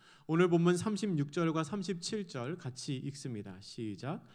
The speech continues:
"어린아이 하나를 데려다가 그들 가운데 세우시고 안으시며 제자들에게 이르시되, 누구든지 내 이름으로 이런 어린아이 하나를 영접하면 곧 나를 영접함이요.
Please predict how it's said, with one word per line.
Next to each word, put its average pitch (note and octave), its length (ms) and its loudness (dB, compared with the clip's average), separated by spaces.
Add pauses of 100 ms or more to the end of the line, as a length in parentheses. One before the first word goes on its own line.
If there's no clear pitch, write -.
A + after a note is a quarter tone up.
(340)
"어린아이 C#3+ 580 2
하나를 D3 460 2
데려다가 A2 920 -6
그들 C3+ 320 -4
가운데 B2+ 600 -2
세우시고 D3+ 720 -4 (280)
안으시며 A2+ 880 -4
제자들에게 B2 720 -2
이르시되, B2 640 -6 (540)
누구든지 D3+ 500 4
내 C3+ 240 2
이름으로 C3+ 760 0
이런 C3+ 320 -2
어린아이 B2+ 560 -2
하나를 C3 460 -2
영접하면 A2+ 840 -6 (320)
곧 C#3+ 320 -4
나를 A2+ 460 0
영접함이요. A2+ 760 -6